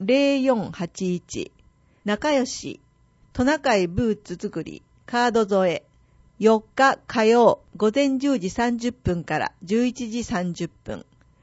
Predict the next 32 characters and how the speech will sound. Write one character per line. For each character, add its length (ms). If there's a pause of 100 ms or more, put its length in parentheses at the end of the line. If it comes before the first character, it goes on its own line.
(220)
ち 200
び 160
っ 60
こ 160
広 300
場、 180 (560)
紙 300
皿 300
リ 200
ー 40
ス 200
作 280
り。 180 (600)
三 160 (160)
日 220
月 360
曜、 340 (380)
午 120
前 280
十 180
時 140
三 280
十 120
分 320
か 120
ら 140 (120)
十 180
一 180
時 140
三 280
十 160
分。 360